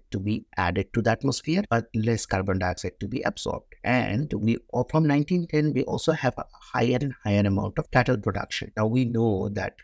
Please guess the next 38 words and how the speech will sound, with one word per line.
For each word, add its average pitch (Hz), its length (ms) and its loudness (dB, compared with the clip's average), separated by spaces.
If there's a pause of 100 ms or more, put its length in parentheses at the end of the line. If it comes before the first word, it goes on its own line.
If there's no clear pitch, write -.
cattle, 104 680 2
uh, 98 160 2
by 95 380 0
its 104 160 -6
digestion 101 540 0
process, - 420 -2
produces 95 440 -2
methane, 95 480 2
which 101 160 -2
is 95 120 -2
a 92 60 0
very, 107 500 2
very, 98 480 -2
uh, 85 420 0
you 92 60 0
know, 82 220 -4
potent 104 480 2
greenhouse - 460 -4
gas. - 420 -20
And 151 540 2
from 131 200 2
nineteen 170 440 0
ten, 117 360 2
we 117 140 -2
also 131 340 0
ha-, - 140 -4 (100)
have 117 260 0
an 117 120 -2
increase 143 540 -4 (100)
in 165 300 -2
landfill. 104 600 0 (200)
Uh, 87 480 0
so 101 200 2
la-, 98 220 0
when 131 260 2
we 135 300 0
use 139 260 -2
landfill, 101 680 0